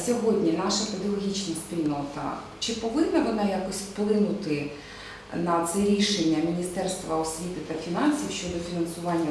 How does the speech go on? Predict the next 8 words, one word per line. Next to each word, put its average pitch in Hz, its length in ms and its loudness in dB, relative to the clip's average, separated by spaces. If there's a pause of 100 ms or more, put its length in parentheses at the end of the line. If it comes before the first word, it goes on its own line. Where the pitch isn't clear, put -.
варіативної 165 580 0 (100)
складової? 143 540 -6 (500)
І 202 80 0
якщо 220 400 4
так, 208 400 4 (100)
то 160 500 4
яким 175 380 -4
чином? 127 340 -4